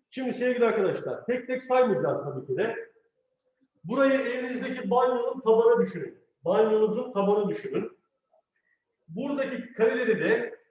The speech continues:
oradaki kale bodurlar düşünün. Yerdeki kale bodurlar. Tabanda kaç tane kale bodur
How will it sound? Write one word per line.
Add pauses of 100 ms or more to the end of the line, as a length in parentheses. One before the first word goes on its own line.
(140)
oradaki
kale
bodurlar
düşünün. (320)
Yerdeki
kale
bodurlar. (2250)
Tabanda
kaç
tane
kale
bodur